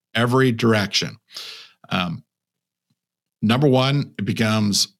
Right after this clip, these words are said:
a challenge for other boats that are around because the waves are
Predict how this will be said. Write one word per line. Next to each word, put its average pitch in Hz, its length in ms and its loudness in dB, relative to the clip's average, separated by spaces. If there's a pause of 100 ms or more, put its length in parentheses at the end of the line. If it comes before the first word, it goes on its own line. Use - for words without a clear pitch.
(280)
a - 60 -10
challenge 98 560 -2
for 92 220 -2
other 98 220 0
boats 104 760 -2 (960)
that 123 200 0
are 123 100 2
around 123 320 0
because 104 540 -4
the 104 140 -6
waves 123 300 2
are 143 120 -4